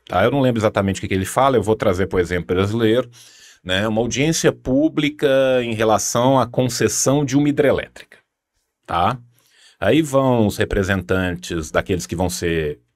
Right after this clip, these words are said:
afetados pela barragem, vão os povos originários que vão se fuder ali no meio, vai a galera da roça que, que tá ali perto, e aí vai um advogado representando a União.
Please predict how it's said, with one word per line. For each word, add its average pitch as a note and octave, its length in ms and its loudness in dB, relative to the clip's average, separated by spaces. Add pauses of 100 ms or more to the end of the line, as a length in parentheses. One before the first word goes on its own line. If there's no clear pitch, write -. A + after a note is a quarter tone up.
(160)
afetados - 460 -2
pela F#2 160 0
barragem, A2+ 800 0
vão A#2 200 0
os A2+ 140 -2
povos F#2+ 240 -2
originários F2+ 500 -2
que - 100 -8
vão E2 120 -4
se - 120 -10
fuder E2+ 400 -2
ali E2 120 -4
no G#2+ 100 -2
meio, A2+ 720 0 (320)
vai A2+ 380 2
a G2 80 0
galera F#2 320 0
da F2+ 120 -2
roça F2+ 600 -2
que, D#2+ 340 -6
que F2+ 140 -10
tá F2+ 140 0
ali G2+ 140 0
perto, A#2 800 -2 (300)
e C#3 40 -2
aí C#3 200 2
vai C3+ 180 2
um C#3+ 100 0
advogado C3+ 600 0 (960)
representando F#2+ 720 0
a G2 60 2
União. G#2 340 -2